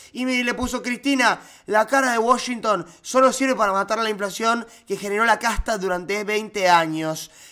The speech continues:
Cre-, para crecer se necesita ahorro, inversión y derecho de propiedad.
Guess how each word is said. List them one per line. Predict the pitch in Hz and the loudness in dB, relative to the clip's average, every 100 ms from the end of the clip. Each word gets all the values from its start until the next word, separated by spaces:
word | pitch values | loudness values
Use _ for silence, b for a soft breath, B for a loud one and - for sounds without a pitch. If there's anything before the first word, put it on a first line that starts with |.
| B | B
Cre-, | 196 202 | -4 -2
para | 208 196 | -2 -2
crecer | 202 196 254 269 254 | -4 -4 2 2 2
se | - | -4
necesita | 202 202 214 | -6 -2 -2
ahorro, | - 214 254 247 | 4 6 6 4
inversión | 220 196 185 233 | 0 -4 -6 -6
y | 208 | 0
derecho | 208 214 202 | 0 0 -4
de | |
propiedad. | 175 170 185 165 151 131 - | -6 -4 -2 0 0 0 -6